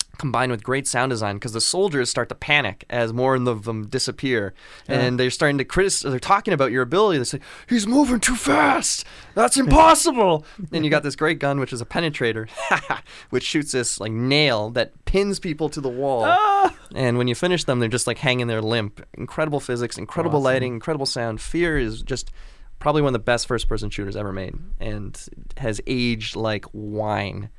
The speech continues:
Speaker 1: Still, still incredible.
Speaker 2: Nice.
Speaker 1: Um,
Speaker 2: I heard you're, um, you're diving in to Stellaris.
Speaker 1: Yes, and I'm glad you brought that up, 'cause I need to extend a, uh, a thank you to our benefactors in England.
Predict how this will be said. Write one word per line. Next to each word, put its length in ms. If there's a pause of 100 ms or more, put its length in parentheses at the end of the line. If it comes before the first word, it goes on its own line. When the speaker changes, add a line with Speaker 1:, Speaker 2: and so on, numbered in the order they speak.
(120)
Speaker 1:
Still, 600 (200)
still 320
incredible. 460 (360)
Speaker 2:
Nice. 640
Speaker 1:
Um, 640
Speaker 2:
I 120
heard 260
you're, 260
um, 600
you're 100
diving 400
in 380 (360)
to 160
Stellaris. 720 (140)
Speaker 1:
Yes, 420
and 100
I'm 100
glad 180
you 60
brought 200
that 100
up, 220
'cause 140
I 80
need 180
to 100
extend 680
a, 400 (440)
uh, 200
a 40
thank 400
you 220
to 480 (220)
our 200
benefactors 800
in 260
England. 560